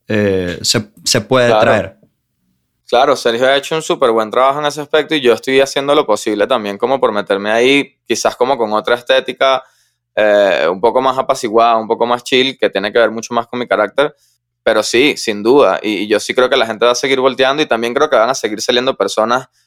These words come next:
Speaker 2: con nuevas propuestas y con nuevos proyectos y con visiones interesantes del, del rap, porque además yo sí creo que el rap es algo que tienes que hacer muy tuyo, ¿no? O sea, como todo el mundo tiene una relación distinta con el rap, eh,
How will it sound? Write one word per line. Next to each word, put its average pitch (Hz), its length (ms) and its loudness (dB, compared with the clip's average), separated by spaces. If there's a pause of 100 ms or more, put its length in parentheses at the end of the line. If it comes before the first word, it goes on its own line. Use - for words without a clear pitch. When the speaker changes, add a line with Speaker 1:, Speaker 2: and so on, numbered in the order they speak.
(160)
Speaker 2:
con 113 200 2
nuevas 107 240 0
propuestas 123 720 2
y 101 80 -4
con 101 140 -6
nuevos 101 240 0
proyectos 113 540 0
y 104 80 -4
con 98 160 -8
visiones 92 420 -4
interesantes 107 640 -2
del, 107 220 0
del 87 180 -4
rap, 110 320 0
porque 104 180 -4
además 117 260 0
yo 120 80 -2
sí - 160 -8
creo 139 200 0
que 120 80 0
el 95 80 -2
rap 107 240 0 (520)
es 113 140 -6
algo 131 220 2
que 113 80 0
tienes 113 220 -6
que 117 80 -4
hacer 104 200 -4
muy 101 200 -6
tuyo, 80 360 -2
¿no? 98 140 -4
O - 80 -20
sea, 101 220 0
como 87 380 -10 (680)
todo 117 220 4
el 131 60 2
mundo 135 300 -2
tiene 127 180 -2
una 127 160 0
relación 104 440 -2
distinta 113 420 -2
con 113 160 -2
el 82 120 -4
rap, 107 280 0 (180)
eh, 87 360 0